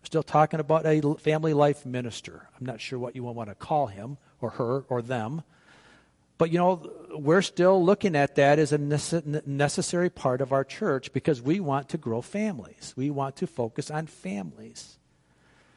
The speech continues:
In the meantime, I can be content and thankful for what the Lord has given us.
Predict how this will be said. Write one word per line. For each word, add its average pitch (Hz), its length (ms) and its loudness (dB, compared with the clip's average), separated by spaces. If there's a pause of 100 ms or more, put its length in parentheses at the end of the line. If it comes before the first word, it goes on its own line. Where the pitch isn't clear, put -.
(640)
In 160 100 2
the 160 60 2
meantime, 190 480 4
I 151 120 8
can 151 200 -2
be 143 120 2
content - 1040 -4 (680)
and 156 160 0
thankful 196 760 0
for 156 140 -4
what 147 160 4
the 156 100 0
Lord 147 200 4
has 139 100 -6
given 104 280 -2
us. - 480 -16